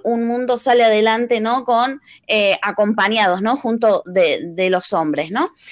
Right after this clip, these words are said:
Pero, eh, quiero que nos comentes qué, mm, qué, qué aporta el círculo de mujeres y sobre todo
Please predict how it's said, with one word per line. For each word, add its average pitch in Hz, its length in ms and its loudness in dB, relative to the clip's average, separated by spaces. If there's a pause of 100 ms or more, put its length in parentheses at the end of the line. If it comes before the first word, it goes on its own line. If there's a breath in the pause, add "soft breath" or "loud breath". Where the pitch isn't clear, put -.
(200 loud breath)
Pero, 214 560 2
eh, 220 320 -2 (140)
quiero 359 240 0
que 381 260 -2
nos 226 220 -2
comentes 302 680 -2 (100)
qué, 320 380 0
mm, 233 360 -2 (600 loud breath)
qué, - 200 -2
qué 349 140 2
aporta 202 600 2
el 170 80 -2
círculo 196 460 2
de 175 120 0
mujeres 180 420 -2
y 185 80 -8
sobre 220 320 2
todo 339 500 2